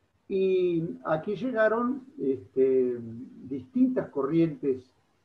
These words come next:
eh, migratorias. Este, no se puede hablar tal vez de grandes migraciones, sino que eran, eh, diversísimas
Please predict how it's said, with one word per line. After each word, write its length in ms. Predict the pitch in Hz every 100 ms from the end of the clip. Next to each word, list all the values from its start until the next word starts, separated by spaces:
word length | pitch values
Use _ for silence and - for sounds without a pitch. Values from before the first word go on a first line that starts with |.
| -
eh, 400 | 120 120 117 107 104 101 98 92 _ _ _ _ -
migratorias. 1040 | 113 120 120 254 - 294 202 156 160 165 _ _ _ _ _ 127
Este, 720 | 120 98 - 120 117 127 180 220 381 392 427
no 80 | 359
se 120 | 262
puede 220 | 254 240
hablar 260 | 226 220 -
tal 140 | 196
vez 140 | 208 190
de 80 |
grandes 360 | 180 202 190 175
migraciones, 600 | 165 156 151 240 208 180
sino 240 | 180 202
que 80 | 196
eran, 280 | 196 185 160 _ _ _ -
eh, 340 | 160 160 147 147 - 160 - - - - - -
diversísimas 1000 | 180 185 175 - 254 254 240 202 196